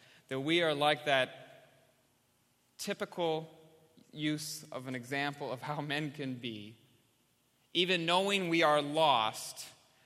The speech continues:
thinking that somehow, rather than ask for directions, we are gonna somehow be able to tap into that internal compass which will miraculously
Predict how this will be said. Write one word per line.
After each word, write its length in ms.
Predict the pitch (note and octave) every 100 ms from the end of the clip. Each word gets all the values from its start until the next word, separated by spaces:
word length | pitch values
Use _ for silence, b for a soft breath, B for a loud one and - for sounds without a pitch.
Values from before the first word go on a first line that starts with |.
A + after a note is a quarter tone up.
| _ -
thinking 360 | F#3+ F3 F3 D#3+
that 140 | D3
somehow, 680 | - - A3 F3 C#3+ A#2+ G#2 G2+ - b b -
rather 280 | C3+ D#3+ F3+
than 160 | G3
ask 400 | - D3+ E3+ -
for 180 | - G3+
directions, 880 | F#3 F3 C3+ A2 - A#2 C3 - - _ _ _ b b b b -
we 120 | D3+
are 80 | D3+
gonna 200 | D3 C3+
somehow 440 | - F#3 E3+ D#3
be 140 | C#3+
able 140 | D3 C#3
to 80 | C3+
tap 360 | - D#3 D3
into 240 | D3 C#3 C#3
that 500 | C3+ C3 - - -
internal 480 | C#3+ E3 - E3 D3
compass 520 | C3+ D3+ B2+ B2 A2+
which 240 | B2+ B2 -
will 240 | B2+ A#2+ A#2+ B B B _
miraculously 960 | C3+ C3+ C3+ C3+ C3 A#2 - C3 A#2+